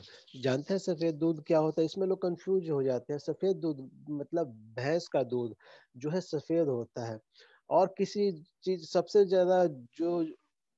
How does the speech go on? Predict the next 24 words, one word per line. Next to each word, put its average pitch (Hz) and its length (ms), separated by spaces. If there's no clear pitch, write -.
दूध 151 340
लोग 156 280
इस्तेमाल 143 400
करते 131 340
हैं, 156 100
सफेद 139 380
दूध 127 200
भैंस 117 420
का, 110 120
तो 117 160
भैंस 143 280
का 143 120
दूध 135 240
ना 131 180
इस्तेमाल 135 420
करें। 151 200
उसमें 151 300
फैट, 160 500
अ, 120 140
जो 131 340
है 151 180
कोलेस्ट्रॉल 175 540
होता 123 460
है 185 160